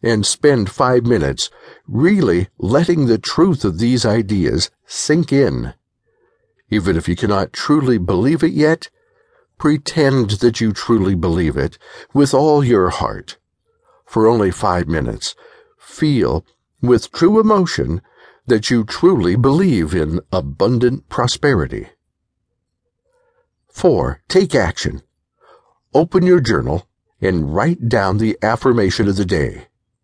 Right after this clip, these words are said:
Read the affirmation once aloud if possible. Then write it in your journal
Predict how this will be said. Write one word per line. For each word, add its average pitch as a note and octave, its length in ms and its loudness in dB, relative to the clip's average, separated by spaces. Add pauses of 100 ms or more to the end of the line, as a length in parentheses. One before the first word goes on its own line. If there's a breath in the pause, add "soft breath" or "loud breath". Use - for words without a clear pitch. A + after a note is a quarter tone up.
(560 soft breath)
Read B2 220 2
the A2 180 2
affirmation E2+ 640 0
once G2+ 280 0
aloud F2 400 0
if G2+ 260 -2
possible. - 600 -4 (760 loud breath)
Then B2 320 2
write D3 340 0
it C#3+ 140 2
in C#3 120 2
your A#2+ 140 4
journal F2+ 460 -2